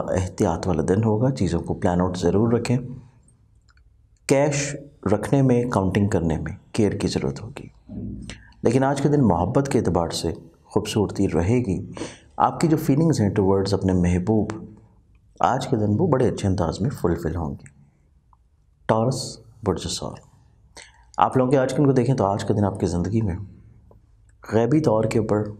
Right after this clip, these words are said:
ऐसे सोर्सेज जिनको आप शायद तसव्वुर या जहन में नहीं रख रहे थे, उनसे फ़ायदा या फेवर मिलेगा फाइनेंशियली तौर के ऊपर।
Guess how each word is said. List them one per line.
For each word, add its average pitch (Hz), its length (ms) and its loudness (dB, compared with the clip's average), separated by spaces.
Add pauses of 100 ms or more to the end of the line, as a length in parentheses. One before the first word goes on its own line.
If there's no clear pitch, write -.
(800)
ऐसे 113 240 2
सोर्सेज 113 540 0
जिनको 101 260 0
आप 95 320 -4 (520)
शायद 113 420 0
तसव्वुर 113 460 0 (300)
या 98 160 2
जहन 95 280 2
में 117 120 4
नहीं 101 120 2
रख 85 220 -2
रहे 85 160 0
थे, 85 160 -8 (600)
उनसे 143 420 2
फ़ायदा 98 360 2
या 104 140 2
फेवर 101 340 2
मिलेगा 123 420 2 (280)
फाइनेंशियली 95 540 0
तौर 110 200 0
के - 120 -2
ऊपर। 123 240 -4